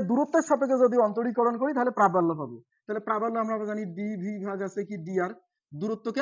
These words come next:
আর এর সাপেক্ষে অন্তরীকরণ, তাহলে ডি ডিআর, এখানে মাইনাস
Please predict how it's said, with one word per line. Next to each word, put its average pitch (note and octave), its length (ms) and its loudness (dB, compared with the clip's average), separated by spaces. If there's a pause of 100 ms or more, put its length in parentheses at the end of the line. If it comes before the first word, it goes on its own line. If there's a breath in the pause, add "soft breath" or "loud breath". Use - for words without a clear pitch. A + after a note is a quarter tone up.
আর G3+ 100 2
এর G3 100 -8
সাপেক্ষে G#3 360 -6
অন্তরীকরণ, D#3 460 -4 (760)
তাহলে F3 200 -2 (180)
ডি G3+ 160 -6 (280)
ডিআর, G3+ 400 -2 (480)
এখানে F#3 220 -6 (100)
মাইনাস G#3 380 0